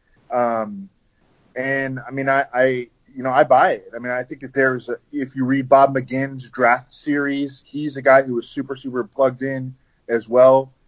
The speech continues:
um, with, you know, executives and coaches around the league. And, you know, for a l-, really long time, he was the best mock drafter. Um,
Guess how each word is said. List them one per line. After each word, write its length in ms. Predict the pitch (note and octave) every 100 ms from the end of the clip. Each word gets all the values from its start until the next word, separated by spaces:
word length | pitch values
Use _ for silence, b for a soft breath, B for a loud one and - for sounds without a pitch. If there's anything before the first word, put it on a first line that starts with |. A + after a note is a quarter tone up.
| _ -
um, 400 | A#2 A2 G#2+ G#2
with, 320 | A#2 A2+ - _ -
you 140 | A2+
know, 100 | A2
executives 600 | G#2+ G#2 C3 B2 C3 B2+ B2
and 100 | A2
coaches 420 | C3+ C3+ C3+ A#2+
around 300 | B2+ B2+ B2+
the 80 | B2
league. 440 | C3 C3+ C3+ B2+
And, 200 | A#2 G#2+ - _ _ _ -
you 80 |
know, 100 | A#2
for 280 | A2 - A#2+
a 40 | A2+
l-, 300 | A2+ B2 C3+
really 220 | C3+ D3+
long 240 | C3+ C3+
time, 260 | C3 C3+ C3
he 220 | - C3+
was 220 | D3 D3
the 100 | C3
best 420 | A#2+ C3 C3 - B2+
mock 320 | A#2 C3 -
drafter. 540 | C3 C3 - C#3+ C#3+ - _ _ _ _
Um, 500 | A#2 A2+ G#2+ G2+ G2